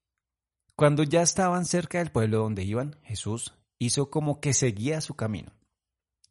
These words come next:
Pero ellos le dijeron con insistencia, "Quédate con nosotros, es muy tarde, ya casi es de noche". Así lo hizo y entró para quedarse con ellos. Mientras estaban sentados a la mesa, tomó el pan y lo bendijo,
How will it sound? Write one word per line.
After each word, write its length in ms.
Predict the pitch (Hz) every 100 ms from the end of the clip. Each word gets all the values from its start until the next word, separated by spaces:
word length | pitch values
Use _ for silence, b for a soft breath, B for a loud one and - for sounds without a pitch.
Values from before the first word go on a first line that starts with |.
| -
Pero 200 | 139 143
ellos 200 | 127 127
le 80 | 123
dijeron 440 | 123 113 110 123 - _ _
con 140 | - 113
insistencia, 640 | 113 123 123 110 123 135 _ _ _ _ _ _ _ _
"Quédate 340 | 139 147 180
con 140 | 165 135
nosotros, 440 | 107 - - - -
es 140 | -
muy 120 | 131
tarde, 420 | - 120 - - _ _ _ _ _ -
ya 140 | 120
casi 240 | 135 131
es 60 | 135
de 80 | 143
noche". 360 | 143 - - _ _ _ _ _ _ _
Así 180 | 92 101
lo 140 | 98 117
hizo 320 | 120 156 156 _ _ _ _ _ _ _
y 100 | 156
entró 240 | 156 156
para 220 | 151 156 143
quedarse 320 | 104 92 98
con 140 | 101
ellos. 300 | 92 - - _ _ _ _ _ _ _
Mientras 300 | 117 127 131
estaban 300 | 131 151 165
sentados 360 | 175 147 117 139
a 20 |
la 120 | 135
mesa, 260 | 120 113 120
tomó 180 | 107 104
el 100 | -
pan 380 | 131 147 147 -
y 100 | 101
lo 120 | 98
bendijo, 380 | 92 101 -